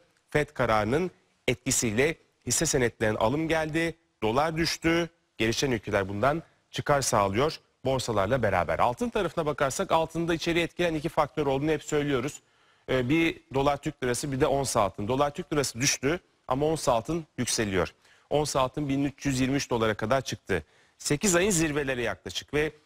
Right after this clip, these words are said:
çift taraflı farklı yönlere giden bu iki hareketin, doların düşüşü, dışarıdaki altın yükselişiyle beraber içerideki altın fiyatı da dengede kaldı. Yani ortada kaldı. İki yüz yirmi liranın üzerinde bir gram altın fiyatı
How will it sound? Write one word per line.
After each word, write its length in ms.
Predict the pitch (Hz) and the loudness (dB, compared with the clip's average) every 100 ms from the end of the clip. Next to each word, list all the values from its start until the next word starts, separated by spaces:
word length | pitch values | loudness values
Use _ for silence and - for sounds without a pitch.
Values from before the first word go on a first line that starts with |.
| _ _ | _ _
çift 220 | - 208 - | -6 -4 0
taraflı 400 | 156 139 - 170 | 0 0 -2 -2
farklı 380 | 156 143 - | 0 0 0
yönlere 260 | 185 156 139 | 0 2 0
giden 320 | 123 131 131 | 2 0 2
bu 180 | 131 135 | -2 -2
iki 220 | - - 160 | -6 -2 0
hareketin, 500 | 123 107 - 143 147 | 0 -4 -4 -4 0
doların 360 | 120 123 147 143 | 2 2 2 0
düşüşü, 420 | 135 - 175 185 _ _ - | -2 0 0 0 _ _ -4
dışarıdaki 480 | - 139 131 131 135 | 2 2 2 2 0
altın 280 | 120 - | 0 -2
yükselişiyle 580 | 120 - 131 123 135 117 | -4 -2 -4 -4 -2 0
beraber 460 | 110 107 120 180 - _ _ _ - | 2 2 2 0 -2 _ _ _ -6
içerideki 540 | 165 170 151 147 143 | 0 2 2 0 2
altın 400 | 127 120 127 120 | 2 0 -2 -4
fiyatı 400 | - 117 95 107 | 0 -2 -2 0
da 260 | 156 175 - - | 0 0 -6 -4
dengede 400 | 131 131 127 113 | 0 2 2 0
kaldı. 440 | - 90 78 78 - - | 0 -2 -2 -10 -14 -2
Yani 260 | 107 101 110 | 0 2 0
ortada 380 | 127 120 120 113 | 0 0 0 -2
kaldı. 440 | - 92 90 165 - _ _ - | 2 0 0 -4 -6 _ _ -12
İki 200 | 123 151 | -6 -2
yüz 180 | 139 139 | 0 2
yirmi 200 | 156 147 | 2 2
liranın 240 | 123 117 | 2 0
üzerinde 340 | 101 117 120 | -2 -2 -2
bir 60 | 135 | -4
gram 280 | 110 131 120 | -2 0 0
altın 260 | 107 - | -2 -4
fiyatı 440 | 95 113 98 165 | -6 -2 -2 0